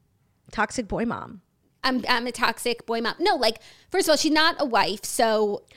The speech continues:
Speaker 2: you
Speaker 1: No,
Speaker 2: don't
Speaker 1: that's true. That's
Speaker 2: until you
Speaker 1: true.
Speaker 2: are a wife, like, you're, you don't rise in the ranks.
Speaker 1: Yes,
Speaker 2: I
Speaker 1: you
Speaker 2: mean, you
Speaker 1: don't
Speaker 2: have been dating for three years.
Speaker 1: fiance.
Speaker 2: Hopefully, the question, like, now you guys should be talking about, like,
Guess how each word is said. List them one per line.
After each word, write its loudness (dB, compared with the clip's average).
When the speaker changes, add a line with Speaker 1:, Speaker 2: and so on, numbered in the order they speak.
Speaker 2:
you 0
Speaker 1:
No, 0
Speaker 2:
don't 10
Speaker 1:
that's 4
true. 4
That's 6
Speaker 2:
until 6
you 8
Speaker 1:
true. 4
Speaker 2:
are 6
a 4
wife, 2
like, 4
you're, -2
you 4
don't 6
rise 2
in -2
the -4
ranks. -4
Speaker 1:
Yes, 0
Speaker 2:
I 6
Speaker 1:
you 6
Speaker 2:
mean, 6
you 8
Speaker 1:
don't 6
Speaker 2:
have 4
been 0
dating 0
for 6
three 6
years. 4
Speaker 1:
fiance. -4
Speaker 2:
Hopefully, 0
the 0
question, -2
like, 2
now 2
you 0
guys 2
should -6
be -8
talking 0
about, 0
like, -4